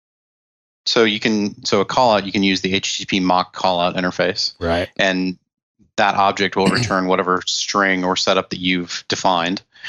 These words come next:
Speaker 1: But there's also a new, um, not just limited to H T T P callouts, but the, uh, it's actually called the stub, um, the stub A P I, I believe,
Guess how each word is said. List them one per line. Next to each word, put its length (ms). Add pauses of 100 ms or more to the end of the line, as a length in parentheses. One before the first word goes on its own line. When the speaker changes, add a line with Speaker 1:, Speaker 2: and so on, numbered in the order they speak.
(360)
Speaker 1:
But 80
there's 180
also 340
a 60
new, 420 (160)
um, 380 (340)
not 300
just 400 (160)
limited 440
to 640 (200)
H 260
T 80
T 220
P 40
callouts, 640
but 180
the, 260
uh, 240 (200)
it's 180
actually 220
called 160
the 60
stub, 500 (1040)
um, 420 (1040)
the 60
stub 420
A 180
P 200
I, 320
I 40
believe, 460